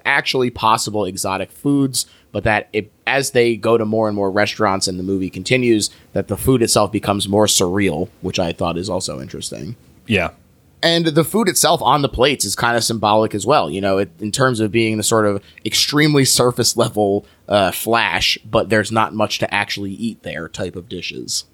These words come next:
Speaker 2: Mm-hmm. Two hundred dollars a plate for nothing.
Speaker 1: Right.
Speaker 2: It's more the reservation that's important, less the meal.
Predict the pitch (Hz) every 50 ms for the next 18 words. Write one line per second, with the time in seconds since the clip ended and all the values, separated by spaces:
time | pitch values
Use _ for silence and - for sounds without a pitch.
0 | _ _ _ - - 104 98 95 98 95 92 95 _ _ _ _ _ _ _ -
1 | - 139 117 113 107 101 101 101 101 101 92 82 95 85 - - 101 92 92 -
2 | - - 95 90 87 85 85 87 87 92 85 - - 80 80 87 - _ _ -
3 | - 104 - 131 208 - - - _ _ _ _ _ _ _ _ _ _ _ _
4 | _ _ _ - - 107 110 113 110 104 95 104 98 95 92 87 - _ _ _
5 | _ _ - 107 113 113 107 110 92 90 107 104 101 - - 90 82 82 82 -
6 | - 80 - - 87 80 71 78 76 - - 92 87 80 - - 82 78 80 82
7 | 82 78 73 78